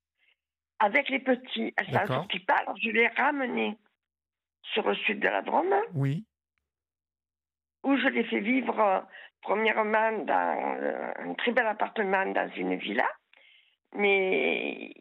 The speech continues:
Speaker 1: il était à peine plus cher que, que l'appartement qu'elle a maintenant et qui malheureusement est misérable. C'est, je sais pas comment on fait pour louer des logements comme ça. Et bon.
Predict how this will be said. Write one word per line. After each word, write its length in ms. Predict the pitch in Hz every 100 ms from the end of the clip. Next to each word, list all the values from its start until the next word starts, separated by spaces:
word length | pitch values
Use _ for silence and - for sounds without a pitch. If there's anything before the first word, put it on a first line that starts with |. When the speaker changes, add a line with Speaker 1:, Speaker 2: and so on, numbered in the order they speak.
| -
Speaker 1:
il 180 | - 180
était 240 | 196 -
à 80 | 190
peine 300 | 190 190 185 185
plus 140 | 185
cher 360 | 175 196 196 -
que, 400 | 175 165 170 - - - -
que 100 | 185
l'appartement 640 | 170 - - 180 180 180
qu'elle 200 | - 156
a 80 | 151
maintenant 640 | 151 147 170 - 190 196
et 160 | 180 -
qui 160 | - 185
malheureusement 720 | 175 190 190 196 185 180 185
est 140 | -
misérable. 720 | - 85 - - - - - - _ _ _ _ - - - - _ _ - -
C'est, 220 | 202 196
je 120 | 202 196
sais 80 |
pas 160 | 202 214
comment 280 | - 196 190
on 60 |
fait 120 | 185 220
pour 180 | -
louer 300 | 190 175 185
des 100 | 185
logements 480 | 175 95 - 101 90
comme 240 | 92 92 85 -
ça. 180 | 101 104 - _ _ - - - - _ _ _ _ _
Et 840 | 107 104 117 113 - - - - - - - _ -
bon. 220 | 220